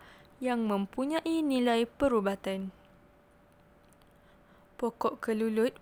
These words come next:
mudah dijumpai kerana habitatnya adalah di kawasan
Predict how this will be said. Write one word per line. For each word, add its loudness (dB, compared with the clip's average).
mudah 0
dijumpai 0
kerana 2
habitatnya 4
adalah 6
di 4
kawasan 2